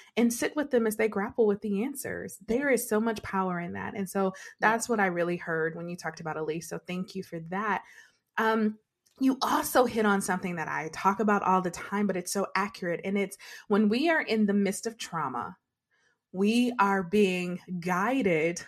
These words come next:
Speaker 1: by the parts of our brain and body that are specifically geared towards survival.
Speaker 2: Yes.
Speaker 1: And when we are in survival, there are things that are not taking place. You're not, uh, keeping good track of time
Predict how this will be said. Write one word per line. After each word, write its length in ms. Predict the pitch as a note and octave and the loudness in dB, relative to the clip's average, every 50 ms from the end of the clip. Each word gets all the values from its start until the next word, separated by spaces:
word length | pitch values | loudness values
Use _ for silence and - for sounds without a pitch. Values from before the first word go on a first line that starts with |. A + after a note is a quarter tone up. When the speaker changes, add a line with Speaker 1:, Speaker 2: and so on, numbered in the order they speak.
| - _ - | -16 _ -8
Speaker 1:
by 380 | F3 E3+ F3 F3+ G3 G#3 G3+ F#3+ | -2 0 2 2 4 4 2 2
the 120 | F3 F3+ | 0 -4
parts 600 | F3+ - - - F#3 F#3+ G#3 G#3+ G#3+ - - - - - | -6 -6 -4 0 2 2 2 2 0 -4 -10 -16 -6 -2
of 260 | F3+ F#3 F#3 F3 - - | -2 0 0 -2 -2 -2
our 160 | E3+ F3 F3+ | 0 0 0
brain 320 | E3+ F3 F3 F3+ F3+ F3 F3 | 0 -2 -2 -2 -2 -4 -4
and 140 | E3+ E3+ | -6 -6
body 360 | D#3+ D#3 D#3 D#3+ F3 F3+ F3 E3 | -4 -2 -2 -2 0 0 -2 -2
that 200 | D#3+ D#3 - - | -2 -2 -2 -2
are 100 | D#3+ E3 | -4 -6
specifically 580 | - - - F#3+ - - F3 - G3 - F#3+ F#3 | -6 -8 -8 -8 -6 -4 -4 -4 -4 -2 -4 -4
geared 260 | E3 D#3 D3 C#3+ - | -4 -4 -6 -6 -6
towards 220 | - D#3 D3+ - - | -8 -10 -10 -6 -6
survival. 580 | C4 C4 C#4 D4 G4+ G4 A3 A2 - - - _ _ _ _ - | -6 -4 -4 -4 -2 -2 -2 -2 -4 -4 -8 _ _ _ _ -10
Speaker 2:
Yes. 560 | A3 G#3+ A3 A3 A3 G3 F3+ - - - _ _ - | -4 -2 0 0 0 -2 -4 -6 -12 -20 _ _ 0
Speaker 1:
And 580 | A#3 B3+ C4 B3+ B3+ B3+ B3+ A#3+ A#3 G#3 G#3+ | 2 4 6 4 4 4 2 0 0 0 0
when 160 | B3 C4 B3+ A#3+ | 2 2 2 2
we 220 | C#4 D4+ E4 F4 | 2 2 2 2
are 80 | E4 - | 0 0
in 240 | - C4+ C#4 B3 | 0 0 0 0
survival, 720 | A#3+ - B3+ B3 G#3 F#3 F3+ F#3+ F#3+ A3 A3 G#3 G3+ G3 F3+ | 0 0 0 0 0 2 2 4 4 6 4 4 4 4 4
there 260 | E3+ F#3+ G3+ A3+ A3 | 4 4 4 4 4
are 240 | - A3 G#3+ G#3 - | 4 2 2 2 2
things 240 | A3 G#3+ G3+ G3 G3 | 2 2 2 2 0
that 120 | G3 F3+ | 0 -2
are 100 | F3 E3+ | -2 -2
not 320 | E3+ E3+ E3+ E3 - - | -2 -2 -2 -2 -2 -4
taking 260 | - G3+ F3 - F3 F3 | -6 -6 -6 -4 -6 -6
place. 380 | - - C3+ D#3 E3+ - - | -6 -6 -6 -4 -4 -4 -2
You're 120 | G#3+ A#3 B3 | 2 4 4
not, 460 | A#3+ A#3+ A#3+ A#3+ A#3+ B3+ C4+ C4 - - - - - - - - - | 6 6 8 6 6 6 4 0 -2 -8 -20 -20 -20 -20 -16 -2 2
uh, 280 | G#3+ G#3+ G3+ F#3+ F#3 | 4 6 6 6 4
keeping 360 | F#3 - - A#3+ A#3+ A#3 A3+ G#3+ | 2 0 -2 0 2 2 4 4
good 140 | G3+ F#3+ | 4 2
track 180 | - G3+ F3+ - | 2 0 -2 -2
of 100 | E3+ E3 | -4 -6
time 500 | - - - D#3+ B2+ F2 - - F3 - | -6 -6 -6 -4 -4 -4 -4 -6 -10 -12